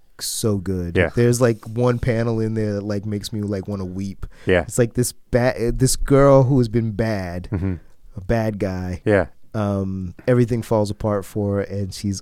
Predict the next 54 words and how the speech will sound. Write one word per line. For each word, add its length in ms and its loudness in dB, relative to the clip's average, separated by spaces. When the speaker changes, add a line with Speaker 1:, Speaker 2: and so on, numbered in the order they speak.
Speaker 1:
on 200 -2
the 80 -2
ledge 420 0
getting 220 -4
ready 220 -2
to 120 -8
jump. 360 -8
Speaker 2:
Mm-hmm. 240 -2
Speaker 1:
And 120 -4
she 140 2
has 120 4
been 280 0
bad 380 4
to 120 0
Superman. 640 -4
And 120 -8
Superman 500 2
just 220 0
flies 520 2
in 160 0
and 120 -2
sits 260 -4
down 340 -2
next 240 -4
to 140 -2
her 60 -2
and 140 -6
talks 320 -8
to 160 -6
her 180 -12
and 120 -6
talks 300 0
her 120 0
out 140 -2
of 100 -4
suicide 800 -2
and 140 -4
just 200 -4
hugs 280 -2
her 120 2
and 140 -2
says 180 2
something 320 -2
like, 180 -2
"Someone 300 -2
will 140 2
always 300 0
be 120 -2
there," 160 0
something 360 2
like 180 -4
that. 240 -2
But, 80 0
like, 240 2